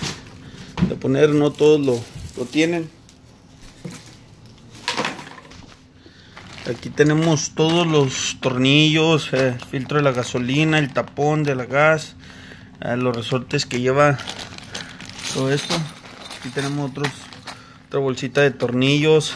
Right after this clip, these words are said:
ah, guachas, los empaques que lleva. Aquí tenemos la, la cadena. Este viene siendo el clutch. Aquí tenemos el,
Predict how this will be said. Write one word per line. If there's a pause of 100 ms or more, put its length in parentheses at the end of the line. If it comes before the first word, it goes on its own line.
(120)
ah,
guachas, (600)
los
empaques
que
lleva. (1120)
Aquí
tenemos
la, (1040)
la
cadena. (960)
Este
viene
siendo
el
clutch. (1040)
Aquí
tenemos
el,